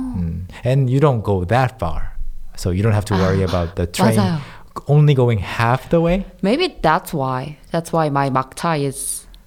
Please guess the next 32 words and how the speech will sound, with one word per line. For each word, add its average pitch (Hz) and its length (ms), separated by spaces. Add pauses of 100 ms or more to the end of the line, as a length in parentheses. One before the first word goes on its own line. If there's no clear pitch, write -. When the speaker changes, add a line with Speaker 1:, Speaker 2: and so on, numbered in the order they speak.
(140)
Speaker 2:
relatively 151 600
long, 123 400
I, 131 260
late. 139 420
Speaker 1:
Uh-huh. 98 300 (200)
Yeah, 87 220
I 92 100
see. 87 240
Yeah, 104 280 (160)
I 98 60
guess 95 200
so. 95 300 (180)
Speaker 2:
Mm. 160 100
Speaker 1:
And 98 360
even 123 260
if 127 160
you 107 100
missed 151 520
your 135 420
막차, 123 540 (580)
you 113 100
could 104 320
walk, 113 600
like, 98 360 (340)
ten 120 320
stations. - 800
<laughs> - 40 (420)
You 170 60
could - 140
still - 180
go 180 180
home, 98 420